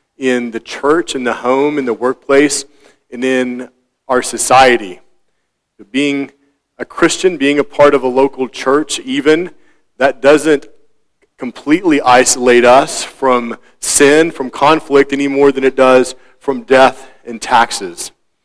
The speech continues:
So in our text this afternoon, James is going to help us to see some of the origins of the, the sin, the conflict that we have, particularly in the life of the local church,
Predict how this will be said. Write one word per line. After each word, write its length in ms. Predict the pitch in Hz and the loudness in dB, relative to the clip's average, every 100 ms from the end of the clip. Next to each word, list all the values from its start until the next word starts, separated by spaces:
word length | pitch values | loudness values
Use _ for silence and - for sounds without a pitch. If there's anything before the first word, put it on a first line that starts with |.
| _ _ _ _ _ | _ _ _ _ _
So 100 | 120 | -4
in 40 | |
our 80 | 117 | -4
text 400 | - 170 - - | 2 2 2 -6
this 160 | 147 | 0
afternoon, 640 | 151 143 - 135 143 139 135 _ _ _ _ - | 2 2 0 -4 -2 -4 -6 _ _ _ _ 0
James 460 | 151 165 160 147 | 2 2 -2 -4
is 160 | 151 123 | -6 -6
going 400 | 131 135 135 131 | -4 -2 -2 -4
to 460 | - 131 120 117 - _ _ _ | -6 -4 -4 -8 -14 _ _ _
help 260 | 180 175 | -2 2
us 160 | 156 - | 0 0
to 120 | 156 | -6
see 520 | - - 156 156 151 - - _ | -4 -2 0 0 0 -4 -20 _
some 180 | - 175 | -6 -2
of 80 | 156 | 2
the 80 | 135 | 0
origins 800 | 139 139 175 180 190 240 226 139 | 0 2 4 4 2 -4 -4 2
of 480 | 127 135 127 143 - _ _ | 4 4 4 -4 -8 _ _
the, 120 | 123 | -8
the 140 | 117 110 | -6 -8
sin, 380 | - 165 175 | -2 2 2
the 80 | 160 | 2
conflict 760 | - - 131 147 - 156 160 - - _ _ | -4 -2 -2 -2 2 2 2 -4 -20 _ _
that 100 | 143 | -8
we 160 | 127 | -6
have, 360 | 113 135 147 - | 0 4 4 2
particularly 420 | 131 - - 170 | -2 -2 0 0
in 60 | 156 | 2
the 80 | 143 | 4
life 260 | 143 139 | 4 2
of 60 | - | -2
the 80 | 135 | -2
local 300 | 127 120 107 | -2 -4 -16
church, 480 | - 160 170 - | -6 -4 -4 -8